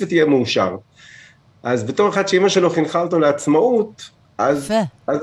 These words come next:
Speaker 1: היה לי את העצמאות מספקת כדי לבוא ולהגיד, הבית ספר,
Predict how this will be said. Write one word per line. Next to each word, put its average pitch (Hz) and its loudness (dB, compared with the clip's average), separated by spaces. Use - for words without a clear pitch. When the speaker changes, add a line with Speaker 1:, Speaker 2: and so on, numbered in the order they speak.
Speaker 1:
היה 180 4
לי 220 0
את 220 -4
העצמאות 208 2
מספקת 190 -2
כדי 123 0
לבוא 120 0
ולהגיד, 135 0
הבית 104 -4
ספר, 120 -4